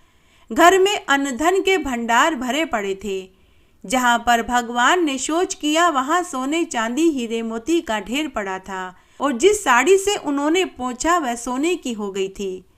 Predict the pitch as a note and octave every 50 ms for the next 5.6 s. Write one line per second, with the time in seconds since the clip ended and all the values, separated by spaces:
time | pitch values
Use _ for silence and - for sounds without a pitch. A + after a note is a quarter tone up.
0 | _ _ - F#3+ B3+ B3+ B3 A#3+ A#3 A3+ - B3+ B3+ C4 F4+ F#4+ F#4+ F#4+ D#4+ D4+
1 | D4+ - F4+ G4 F#4+ - D#4 C4+ B3+ C4 C4 A#3 B3+ A3+ C4+ D4 D#4+ F#4 F4+ F#4
2 | D#4+ D#4+ D4 B3+ B3+ B3+ A#3+ G#3+ A#3+ A#3+ A#3 B3+ D4 F4+ F#4+ F4 C4 C4 B3+ B3+
3 | C4 B3 - A3+ F4 E4+ - - C4 B3 A#3+ - - - C4+ D4 E4 F4 D#4 C4+
4 | B3+ B3+ B3 D4 E4+ F4+ E4+ - D4+ D#4+ F4+ F#4 F4 - C#4+ C4 - E4 F4 -
5 | - A#3 G3+ F#3+ F#3+ - C4+ D4 D4 C#4+ G#3+ G3